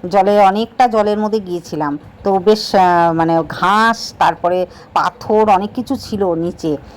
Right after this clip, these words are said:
তো গেলাম, গিয়ে ওই আমি ধরলাম আর ও এক এক করে জলের মধ্যে সব ফেলে দিল। তারপরে ঘটিতে জল তুলে নিয়ে আবার এলাম, যেটা আমি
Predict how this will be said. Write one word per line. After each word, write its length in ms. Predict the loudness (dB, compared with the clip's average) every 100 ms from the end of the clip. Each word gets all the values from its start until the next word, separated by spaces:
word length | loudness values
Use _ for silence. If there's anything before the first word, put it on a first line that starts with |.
| -20 -6
তো 300 | -2 0 0 2
গেলাম, 400 | 2 4 2 -2 -6 -10
গিয়ে 400 | -4 0 0 0
ওই 400 | -2 -2 -4 -6 -4
আমি 240 | -4 -4
ধরলাম 400 | -2 0 2 4
আর 140 | 2 2
ও 160 | 2
এক 180 | 2 2
এক 100 | -2 -2
করে 180 | -2
জলের 260 | 0 -2 -2
মধ্যে 260 | -4 -6 -6
সব 240 | -2 -4 -4
ফেলে 180 | -6 -2
দিল। 200 | -2 -4
তারপরে 460 | 0 0 0 -2 -2 -6 -14 -12 -6
ঘটিতে 420 | -4 -4 -2 -2
জল 480 | 2 2 2 -2 -6 -12 -8
তুলে 220 | -2 0
নিয়ে 240 | 4 4
আবার 400 | 4 4 2 2 0
এলাম, 320 | -2 0 0 0
যেটা 260 | 0 0 0
আমি 260 | 0 -4